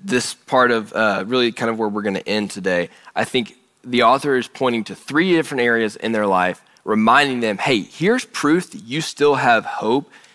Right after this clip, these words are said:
in the promises of God." The first area is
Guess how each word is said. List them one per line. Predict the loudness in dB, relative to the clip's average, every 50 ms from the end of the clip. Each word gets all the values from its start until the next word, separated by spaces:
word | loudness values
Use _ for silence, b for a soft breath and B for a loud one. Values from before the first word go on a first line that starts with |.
| b b
in | b -6 -4
the | -4
promises | -2 0 0 2 2 0 -2 -6 -8 -8 -10 -10
of | -14 -16 -14 -8
God." | -4 -4 -2 -2 -4 -6 -8 -14 b b b b b b b b b b b b b b b b b _ _
The | -6
first | 0 2 2 2 2 2
area | 2 4 4 4 4 4 2
is | 2 2 0 0 0 0 -2 -4 -6 -10 -14